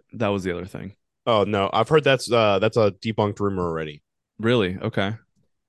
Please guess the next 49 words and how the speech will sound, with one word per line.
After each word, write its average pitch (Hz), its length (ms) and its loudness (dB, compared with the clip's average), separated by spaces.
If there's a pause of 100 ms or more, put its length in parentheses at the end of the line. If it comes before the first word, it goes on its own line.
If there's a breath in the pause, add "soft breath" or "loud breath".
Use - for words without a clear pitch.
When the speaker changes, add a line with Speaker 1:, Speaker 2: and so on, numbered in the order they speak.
(220)
Speaker 2:
I've 104 120 -2
heard 123 180 6
that 113 100 2
they 110 160 6
already 113 340 6
are 107 80 4
debunking 101 720 -2
the, 92 260 0
uh, 85 340 -4
brand 98 300 -2
split 101 320 -2
rumor 104 440 2
that, 95 340 0
uh, 90 180 -2
A 92 100 -2 (100)
E - 20 -4
W 104 240 0
does 95 160 -4
not 95 260 -2
want 101 200 0
to 101 100 -8
do 101 160 -4
that 107 280 0
because 98 200 -8
they 98 100 0
want 98 300 -2
the 92 360 -6 (400 soft breath)
full 135 300 4
roster 117 380 4
to - 20 2
be 113 80 2
able 107 200 2
to 101 180 0
go 107 120 2
back 98 260 -2
and 101 120 -6
forth 107 320 0 (140)
to 104 160 -4
maximize 95 840 -4
the 95 120 -2
ability 92 580 -2
to - 100 -14
use 87 460 -6
the 90 80 -8
whole 95 160 0
roster 87 340 -4
on 85 80 -12
both 78 160 -10
shows. - 260 -16